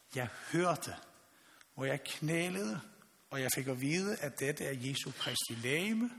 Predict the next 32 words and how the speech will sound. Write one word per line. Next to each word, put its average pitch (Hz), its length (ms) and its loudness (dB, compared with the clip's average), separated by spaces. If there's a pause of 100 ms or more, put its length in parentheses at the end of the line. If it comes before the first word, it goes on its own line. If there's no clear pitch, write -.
(680)
udgivet, 117 440 -4 (200)
og 127 80 0
har 131 120 2
dit, 123 200 -6 (140)
hans 127 200 -2
blod 226 300 0 (160)
udgivet 113 360 -6 (100)
for 208 80 0
dig? 226 220 6 (2250)
Når 156 120 -2
han 170 180 2
tog 226 300 8
mig, 165 200 8
som 139 220 2 (500)
der 131 80 -2
står 139 180 2
i 135 40 4
en 131 160 4
sang, 147 180 6 (380)
i 165 100 0 (140)
favn 202 300 12
som 175 160 4
den 180 120 4 (100)
yndigste 226 480 4
brud. 240 300 6 (1200)
Når 139 120 0
han 240 260 8 (140)
sagde, 165 240 8 (960)
"Jeg 151 120 2 (100)
tilgiver 165 260 2
dig 135 140 2
alt." - 440 2